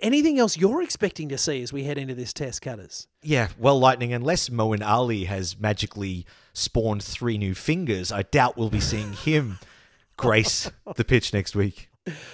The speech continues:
Speaker 1: Unless he has learned to bowl with his other arm. So we'll see how it turns out for this match, Cutters.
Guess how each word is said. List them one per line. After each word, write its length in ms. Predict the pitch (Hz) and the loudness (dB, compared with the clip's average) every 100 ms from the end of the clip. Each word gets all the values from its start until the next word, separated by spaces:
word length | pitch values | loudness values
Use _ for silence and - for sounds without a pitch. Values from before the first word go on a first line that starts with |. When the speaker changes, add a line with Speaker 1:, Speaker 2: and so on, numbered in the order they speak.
| - - _ | -20 -20 _
Speaker 1:
Unless 300 | 165 165 196 | -4 0 0
he 220 | 226 214 | -2 -2
has 280 | 190 202 226 | 0 2 0
learned 260 | 294 208 151 | 0 0 0
to 60 | |
bowl 220 | 147 135 131 | 2 2 2
with 140 | 131 | -2
his 120 | 131 | -4
other 240 | 135 131 131 | -4 -4 -6
arm. 240 | 127 123 | -6 -6
So 300 | - 196 226 | 2 6 6
we'll 280 | 240 247 247 | 6 0 0
see 540 | - 240 254 311 170 | 0 2 2 0 -4
how 260 | 120 147 175 | -6 -6 -6
it 100 | - | -8
turns 380 | - 185 185 175 | -8 -8 -6 -6
out 240 | 185 185 | -6 -6
for 100 | - | -10
this 260 | 190 180 - | -8 -6 -6
match, 300 | 190 185 - | -6 -8 -4
Cutters. 400 | 202 214 254 | -4 -4 -6